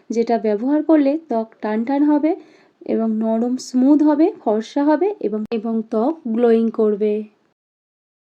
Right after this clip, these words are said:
নমস্কার বন্ধুরা, আমার আরও একটি নতুন ভিডিওতে সবাইকে অনেক অনেক স্বাগত ও ভালোবাসা জানাই। আজকে আমি একটি দারুণ উপকারী ভিডিও নিয়ে চলে এসেছি।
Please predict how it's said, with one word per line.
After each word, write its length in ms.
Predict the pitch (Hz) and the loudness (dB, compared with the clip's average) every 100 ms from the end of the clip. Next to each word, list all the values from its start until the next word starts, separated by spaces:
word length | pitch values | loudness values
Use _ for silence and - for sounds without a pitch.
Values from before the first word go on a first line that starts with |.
| _ _ - | _ _ -4
নমস্কার 640 | 269 262 262 269 - 294 302 | 2 4 4 0 0 0 2
বন্ধুরা, 520 | 285 277 262 262 254 254 277 381 - | 4 4 4 4 2 2 0 -2 -6
আমার 280 | 240 240 240 | -4 -2 -4
আরও 220 | - 233 247 | -4 -2 0
একটি 320 | 240 - 247 240 | -2 -4 -4 -4
নতুন 380 | 233 214 233 247 | -4 -4 -2 -2
ভিডিওতে 560 | 247 233 240 247 240 339 392 _ | -2 -4 -2 -4 -2 -2 -4 _
সবাইকে 600 | - 233 208 214 214 240 330 349 | -10 -6 -2 -2 -4 -4 -8 -6
অনেক 280 | 262 262 277 262 | -2 0 0 0
অনেক 240 | 262 294 | 0 -2
স্বাগত 440 | 294 254 247 269 262 320 320 | -2 -4 -2 -4 -4 -6 -4
ও 100 | 294 | 0
ভালোবাসা 600 | 277 254 208 202 202 220 202 | 2 2 0 -2 -4 -4 -6
জানাই। 380 | 208 202 208 208 _ _ _ - _ - | -4 -4 -4 -6 _ _ _ -20 _ -8
আজকে 360 | 254 247 - 320 | -6 -4 2 6
আমি 260 | 320 320 320 320 _ | 8 6 6 2 _
একটি 240 | 226 226 262 | -8 -4 -4
দারুণ 440 | 214 220 214 233 370 403 | -4 -6 -4 -2 -2 -2
উপকারী 520 | 233 - 240 233 220 208 | -4 -2 -2 -2 -2 -2
ভিডিও 380 | 214 208 240 262 | -2 -2 0 2
নিয়ে 220 | 277 370 | 4 2
চলে 300 | 392 220 196 196 | 0 0 0 -2
এসেছি। 380 | 190 - - | -6 -12 -6